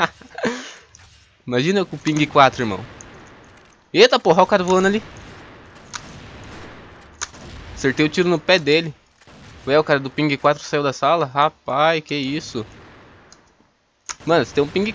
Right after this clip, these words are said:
quatro, irmão. Me mata! Eita, porra, <laughs> o cara matou. <laughs> Mano, olha a altura que o cara pula, velho. Tá com ping noventa e oito.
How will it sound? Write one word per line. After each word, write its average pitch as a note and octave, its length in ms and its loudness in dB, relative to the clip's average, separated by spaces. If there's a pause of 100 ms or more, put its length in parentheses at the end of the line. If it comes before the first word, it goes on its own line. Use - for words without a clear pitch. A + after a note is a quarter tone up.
(100)
quatro, C3+ 360 2
irmão. G#2 180 -4 (2250)
Me D#3 120 2
mata! A#3 400 6 (1000)
Eita, B3 260 6
porra, F#3 300 4
<laughs> - 0 -
o - 20 -12
cara A3+ 360 6
matou. F#3 360 6 (300)
<laughs> - 160 -20 (260)
Mano, A#3+ 60 8
olha A3+ 140 10
a G#3 80 10
altura D4 320 6
que C#4+ 60 8
o - 20 -4
cara F#3+ 240 6
pula, G3+ 400 4
velho. B2 280 2 (1200)
Tá D3 100 0
com - 80 -8
ping E3+ 240 0
noventa E3 400 2
e - 20 4
oito. C#3 480 0